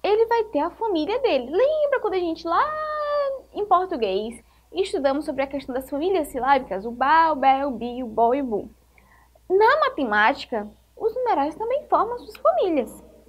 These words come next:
Aqui hoje nós vamos ver a família do dez. A família do dez nós vamos ter o dez, o onze, o doze, o treze, o quatorze, o quinze, o dezesseis, o dezessete, o dezoito e o dezenove.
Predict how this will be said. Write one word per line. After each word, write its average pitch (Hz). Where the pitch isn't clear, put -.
Aqui 311
hoje 339
nós 392
vamos 311
ver 240
a 415
família 320
do 415
dez. 180
A 762
família 370
do 226
dez 269
nós 339
vamos 359
ter -
o 240
dez, 285
o 254
onze, 302
o 285
doze, 240
o 247
treze, 220
o 240
quatorze, 226
o 220
quinze, 240
o 247
dezesseis, 226
o 226
dezessete, 240
o -
dezoito 269
e 330
o -
dezenove. 330